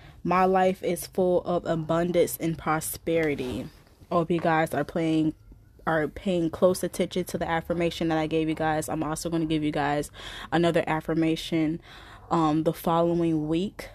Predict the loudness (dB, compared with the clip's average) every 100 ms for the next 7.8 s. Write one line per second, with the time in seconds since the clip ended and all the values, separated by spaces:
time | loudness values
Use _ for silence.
0 | -14 -4 2 2 2 0 -2 -2 -2 -2
1 | -2 0 0 -2 -4 -4 -2 -2 -2 0
2 | 0 0 0 0 0 0 -2 -4 -14 -20
3 | -20 -10 -4 -2 0 2 2 2 0 -4
4 | -4 -2 -2 -4 0 4 4 4 0 -2
5 | 0 -2 -4 -6 -6 -4 -2 -2 0 0
6 | 0 -6 -4 -2 -2 -4 -6 -6 -12 -16
7 | -4 2 4 4 0 -4 -6